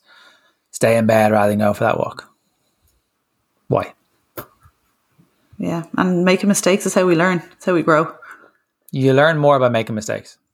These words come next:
Speaker 1: I, I genuinely find with clients, the clients who fail more get better results because
Speaker 2: Yeah.
Speaker 1: they're the ones doing the check-ins,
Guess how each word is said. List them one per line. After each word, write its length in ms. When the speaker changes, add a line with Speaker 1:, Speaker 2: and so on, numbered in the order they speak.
Speaker 1:
I, 200
I 180
genuinely 460
find 440
with 200
clients, 580
the 80
clients 640
who 320
fail 340
more 440
get 220
better 200
results 440
because 540
Speaker 2:
Yeah. 60
Speaker 1:
they're 140
the 100
ones 220
doing 220
the 40
check-ins, 640